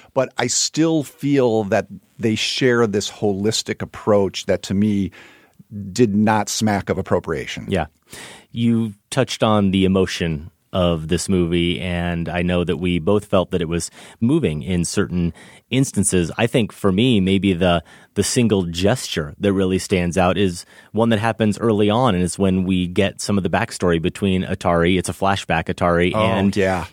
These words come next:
Speaker 2: and Spots. And
Speaker 1: Yeah.
Speaker 2: it's just a pet. It's a simple pet that was enough to make me feel terrible for how much I hate my dog right now <laughs> for all the peeing she's doing on our carpet.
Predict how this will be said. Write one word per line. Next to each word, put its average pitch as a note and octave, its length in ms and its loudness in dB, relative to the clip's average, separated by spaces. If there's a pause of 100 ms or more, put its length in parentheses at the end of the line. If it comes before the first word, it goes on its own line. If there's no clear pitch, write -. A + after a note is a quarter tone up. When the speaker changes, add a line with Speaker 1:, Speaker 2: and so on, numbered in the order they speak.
(120)
Speaker 2:
and G2+ 260 2
Spots. - 540 -4
And B2+ 180 0
Speaker 1:
Yeah. C3+ 60 2
Speaker 2:
it's - 100 -4
just - 400 -4 (240)
a B2+ 100 2
pet. - 440 -6 (380)
It's A2+ 180 0
a A2+ 40 0
simple D3 360 0
pet C3+ 320 -4 (140)
that A2 160 0
was A2 120 0
enough A2+ 300 0
to - 140 0
make G#2+ 320 0
me B2+ 100 2
feel G2 480 0 (460)
terrible A2 580 -2 (240)
for B2 200 -2
how A#2+ 200 2
much G#2+ 280 2
I G#2+ 100 0
hate A2 280 0
my A2+ 140 2
dog D#3+ 320 2
right G2 240 0
now F#3+ 220 2
<laughs> - 480 -12
for C#3+ 160 0
all A#2+ 140 2
the C3+ 120 2
peeing A#2 480 0
she's G#2 220 0
doing A2 280 2
on B2 140 2
our D#3 100 2
carpet. G#3 460 -2